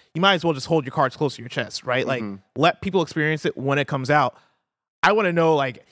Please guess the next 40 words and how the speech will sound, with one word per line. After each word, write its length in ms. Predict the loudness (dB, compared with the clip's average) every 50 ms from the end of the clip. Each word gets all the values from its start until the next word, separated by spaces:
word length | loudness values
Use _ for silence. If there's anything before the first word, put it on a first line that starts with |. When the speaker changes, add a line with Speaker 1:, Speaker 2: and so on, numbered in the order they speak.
| _ 2
Speaker 1:
yo, 100 | 4 4
are 120 | 4 4
y'all 140 | 4 2 2 2
gonna 100 | 2 2
have 140 | 2 2
a 60 | 0 0
real 180 | 0 2 2
life 160 | 2 2 0
spaceship? 420 | 0 0 0 0 2 2 0 0 0
Like, 140 | -2 0 2
what 180 | 4 4 6
is 140 | 4 4 2
going 160 | 0 -2 -2
to 80 | -2 -4
be 320 | -2 0 0 0 0 -2 -2 _
on 240 | 2 2 4 2 2
the 80 | 0 -2
show 260 | -2 0 0 0 0
floor 300 | 0 0 0 0 0 0
that 100 | -2 0
people 140 | 0 0 0
get 160 | 0 -2 -6
to 60 | -8
experience? 500 | -14 -8 -4 -2 -2 -2 -2 -4 -8 -6
'Cause 240 | -4 -4 -4 -4 -6 -12 _ _ _ 2
that's 220 | 4 4 4 4
gotta 180 | 2 0 0 0
be 140 | -4 -10
insane 320 | -12 -6 -2 -2 -2 -2 -2
if 40 | -4
you're 60 | -2
talking 120 | -2 -2
about 120 | -2 -2 -4
your 80 | -2 -2
biggest 360 | -2 -2 -2 -2 -4 -4 -4
ever 160 | -4 -4 -6
booth. 240 | -6 -6 -6 -6 -6
Speaker 2:
I, 80 | -8 -4 _ 0
I 340 | 2 2 2 2 0 -4 -8 _ -6
would 380 | -2 0 0 0 -2 -4 -12